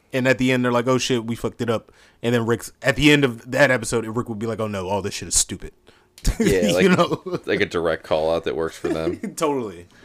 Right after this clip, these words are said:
Speaker 1: Um, yeah, just sloppy. Ugh, so then John, like, transports to the kitchen, starts to make some waffles.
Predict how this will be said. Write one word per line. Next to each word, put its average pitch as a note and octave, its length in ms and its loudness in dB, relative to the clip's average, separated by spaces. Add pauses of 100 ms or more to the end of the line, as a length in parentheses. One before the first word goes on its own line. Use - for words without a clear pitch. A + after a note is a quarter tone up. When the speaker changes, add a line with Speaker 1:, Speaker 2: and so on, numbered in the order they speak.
(520)
Speaker 1:
Um, A#2+ 680 4 (560)
yeah, D#3 220 -2
just - 300 2
sloppy. F#2+ 680 -4 (1120)
Ugh, - 340 -2
so C3+ 220 -2
then C#3+ 180 4
John, C3 360 6
like, A2+ 140 0
transports C#3+ 480 4
to A2+ 60 -2
the G2+ 80 -2
kitchen, D3 480 2 (760)
starts - 260 -2
to - 60 -8
make G2+ 160 -4
some G#2 100 -4
waffles. G#2+ 500 0